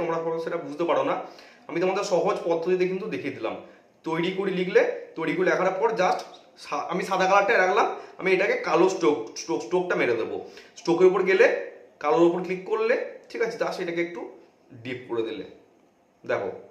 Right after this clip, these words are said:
স্ট্রোকটা কিন্তু আবার নিয়ে নিল, ঠিক আছে। তোমাদের নিজের ম-, মতো করে বোস করিয়ে দেবে।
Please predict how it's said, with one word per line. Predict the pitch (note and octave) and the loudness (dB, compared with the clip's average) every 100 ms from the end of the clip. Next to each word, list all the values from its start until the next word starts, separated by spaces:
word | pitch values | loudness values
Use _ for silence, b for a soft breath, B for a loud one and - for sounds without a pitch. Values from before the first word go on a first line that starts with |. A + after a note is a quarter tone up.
| - | -14
স্ট্রোকটা | C#3+ D3 D3+ | -10 -4 -2
কিন্তু | D3+ E3 | -2 -2
আবার | F3 D#3 | -2 0
নিয়ে | A#2 A2 | -2 -4
নিল, | G2 G2 | -8 -14
ঠিক | G#3 A#3+ | -10 -8
আছে। | A3+ - | -8 -8
তোমাদের | C#3+ C#3+ E3 D3+ | -8 -8 -6 -6
নিজের | C#3+ E3 | -6 -4
ম-, | C3+ C3+ C3+ | -2 -4 -4
মতো | C3 D#3 | -4 -2
করে | F3+ - B B _ A#2 | -2 -4 B B _ -10
বোস | A2+ | -10
করিয়ে | G#2+ G2+ | -10 -10
দেবে। | F#2 | -12